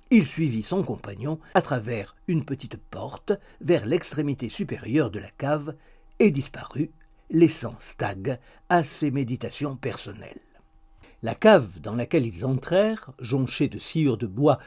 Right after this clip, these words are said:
et faiblement éclairée, séparait la première de celle où s'amusaient les joueurs de quilles,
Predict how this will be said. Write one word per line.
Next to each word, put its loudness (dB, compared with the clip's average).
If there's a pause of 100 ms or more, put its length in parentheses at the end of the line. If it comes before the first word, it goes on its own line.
(300)
et 2
faiblement 2
éclairée, -2 (520)
séparait 4
la -6
première 4
de -4
celle 2
où -4
s'amusaient 2
les -2
joueurs 0
de -12
quilles, -2